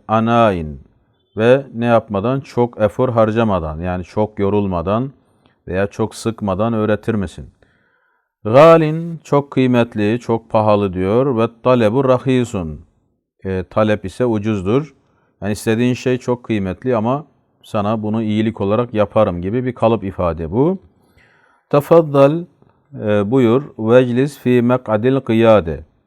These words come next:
E, şoför koltuğuna otur diyor.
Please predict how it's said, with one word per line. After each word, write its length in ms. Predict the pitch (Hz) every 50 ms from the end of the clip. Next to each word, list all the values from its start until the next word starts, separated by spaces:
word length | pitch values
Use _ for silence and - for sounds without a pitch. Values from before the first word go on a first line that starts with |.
| _ _ _ _ _ _ _ _ _ _ -
E, 80 | 101 95
şoför 480 | - - - 117 110 - - 120 120 120
koltuğuna 640 | - 120 117 107 101 - 107 104 101 117 131 120
otur 440 | 113 110 107 - 113 107 95 90 85
diyor. 440 | 82 82 85 104 120 135 156 170